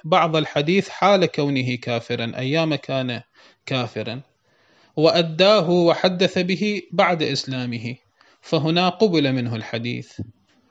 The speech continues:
وإن سمعه حال كفره. قال: "وقد اتفق ذلك للصحابة"، كرواية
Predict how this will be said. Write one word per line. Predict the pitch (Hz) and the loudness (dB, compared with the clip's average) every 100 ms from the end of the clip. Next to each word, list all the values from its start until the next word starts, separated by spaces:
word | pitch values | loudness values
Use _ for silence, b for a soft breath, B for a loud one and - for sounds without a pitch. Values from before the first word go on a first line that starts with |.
| b b b b | b b b b
وإن | 165 175 160 143 - | 0 2 2 0 -8
سمعه | - 147 143 147 127 120 131 127 - - _ | -6 -2 0 0 -2 -2 -4 -4 -8 -12 _
حال | - 135 135 127 | -4 0 0 -2
كفره. | - 127 110 117 110 123 _ _ B B B B B _ | -6 -10 -10 -10 -12 -16 _ _ B B B B B _
قال: | 151 170 170 | 2 2 2
"وقد | 160 147 147 | 2 0 -2
اتفق | 143 - 156 139 139 | -2 -4 -4 -2 -2
ذلك | 131 143 131 123 | 0 0 0 -2
للصحابة"، | 123 120 - - 143 156 156 170 - - - | -6 -6 -8 -4 0 2 2 0 -2 -6 -8
كرواية | - 135 135 143 139 127 | -4 -2 2 2 2 0